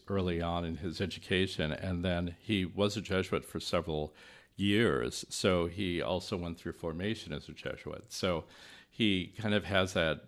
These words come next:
keen awareness of these two kind of motions. And coming from Kenya, he's, um,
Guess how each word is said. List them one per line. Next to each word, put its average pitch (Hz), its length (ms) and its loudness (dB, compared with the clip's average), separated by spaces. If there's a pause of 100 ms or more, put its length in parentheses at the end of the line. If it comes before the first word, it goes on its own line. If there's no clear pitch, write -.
(280)
keen 107 340 2
awareness 87 760 0
of 76 180 -4
these 78 280 -4
two 80 760 -4
kind 85 240 -8
of 80 120 -10
motions. 85 540 -6
And 85 160 0 (400)
coming 113 320 6
from 87 240 -4
Kenya, 90 720 2 (440)
he's, 101 520 0 (100)
um, 87 560 -4